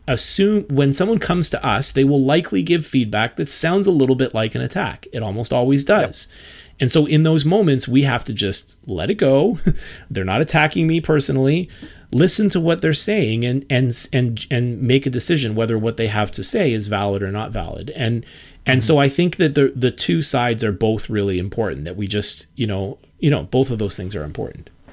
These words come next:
Speaker 2: Okay. Uh, uh, last question here, 'cause we're, we're at our twenty minute mark.
Speaker 1: I know, I
Speaker 2: Um,
Speaker 1: wish we weren't.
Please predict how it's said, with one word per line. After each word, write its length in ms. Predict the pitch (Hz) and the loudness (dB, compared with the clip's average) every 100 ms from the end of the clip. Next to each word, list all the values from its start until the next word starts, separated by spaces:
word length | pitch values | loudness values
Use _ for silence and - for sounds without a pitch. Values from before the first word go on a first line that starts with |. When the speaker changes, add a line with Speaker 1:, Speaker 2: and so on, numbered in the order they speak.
| - _ | -20 _
Speaker 2:
Okay. 220 | 175 170 151 _ - - | -4 -4 -8 _ -20 -12
Uh, 120 | - - | -6 -4
uh, 160 | 190 131 | -4 -2
last 280 | 185 220 214 | 2 4 4
question 360 | - 190 - 143 | 4 4 4 2
here, 160 | 143 | 2
'cause 160 | 127 139 | 0 0
we're, 220 | 147 147 - | 0 -2 -6
we're 180 | 131 127 - - | -4 -4 -6 -12
at 180 | - 143 | -2 0
our 80 | 117 | 0
twenty 240 | - 135 | 2 2
minute 180 | 127 139 | 2 0
mark. 240 | 107 113 - | 0 -2 0
Speaker 1:
I 40 | 165 | 4
know, 160 | 190 | 6
I 60 | 165 | 6
Speaker 2:
Um, 60 | 123 | 6
Speaker 1:
wish 200 | 151 - | 4 2
we 100 | 110 | 0
weren't. 460 | 104 147 98 - | 2 2 0 -8